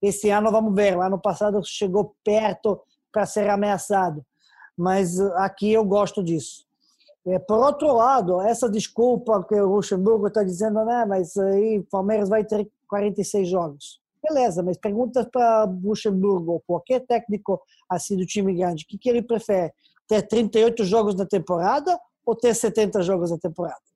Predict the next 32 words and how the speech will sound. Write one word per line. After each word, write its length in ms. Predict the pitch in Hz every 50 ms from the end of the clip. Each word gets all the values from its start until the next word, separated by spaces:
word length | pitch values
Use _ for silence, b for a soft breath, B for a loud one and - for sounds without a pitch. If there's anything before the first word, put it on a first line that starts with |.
| _ _ _ _ _ -
Acho 240 | - 180 - - -
que 100 | - 208
todo 320 | - - 226 214 180 196
mundo 220 | 185 196 208 202 202
vai 120 | 208 208
preferir 440 | 180 220 214 196 247 254 233 254 240
ter, 260 | 254 330 339 330 - - _
ter 240 | - 294 277 262 233 220 220 226
sessenta 720 | - - - - - - - 226 - - 240 233 220 - 226
e 100 | 208 214
oito 260 | 226 226 226 208 180
jogos 400 | 165 190 226 247 240 277 - B B B B B B
pra 160 | _ - 208 196
poder 360 | 202 214 220 185 202 214 208
competir 600 | 214 214 208 - 214 202 208 - 208 190 165 B B B B -
no 100 | 151 127
Copa 320 | - 233 240 240 240 233
do 100 | 196 220
Brasil, 320 | 233 226 214 196 190 233 233
no 160 | 233 214 180
Libertadores, 720 | 180 165 180 170 - - 185 180 180 226 233 226 220 202
no 140 | 196 208 175
Campeonato 600 | - 196 180 156 190 190 190 202 208 196 - 220
Brasileiro 500 | 190 196 208 202 185 233 233 247 269 277
e 160 | 330 339 - - _ _ _ -
estar 240 | 233 - - 277
em 60 | 277 247
disputa 440 | 269 233 - - 294 294 214 294
de 80 | 247 220
todos 320 | 214 - 285 269 226 233
os 100 | 254 240
títulos. 560 | - - 240 196 208 - 165 143 131 - _